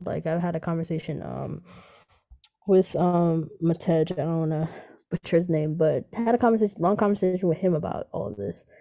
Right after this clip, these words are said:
And, you know, he said, he was telling me, talking to me about the scheduling and how,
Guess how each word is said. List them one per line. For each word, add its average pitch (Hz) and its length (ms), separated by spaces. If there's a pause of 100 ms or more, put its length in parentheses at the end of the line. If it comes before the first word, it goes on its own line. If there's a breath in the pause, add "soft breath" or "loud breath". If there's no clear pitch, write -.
(360 soft breath)
And, 156 520 (160)
you 185 120
know, 165 100
he 180 140
said, 170 500
he 180 100
was 165 180
telling 214 300
me, 170 80
talking 196 420
to 175 100
me 165 80
about 131 200
the - 60
scheduling 165 720
and 151 120
how, 90 340